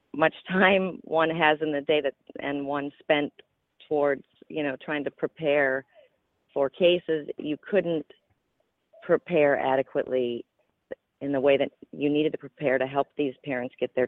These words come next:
children back. It was impossible, and I would spend night after night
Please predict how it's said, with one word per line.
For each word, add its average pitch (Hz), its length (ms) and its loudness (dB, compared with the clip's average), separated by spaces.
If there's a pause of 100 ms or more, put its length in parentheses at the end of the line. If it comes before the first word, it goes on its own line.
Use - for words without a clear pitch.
(120)
children 127 320 0
back. 120 280 -4 (520)
It - 160 -2
was 135 160 4
impossible, 135 920 2 (140)
and 127 160 -6
I 127 80 -2
would 123 160 -4 (100)
spend 127 380 -4 (800)
night 156 320 6
after 143 300 2
night 131 360 -4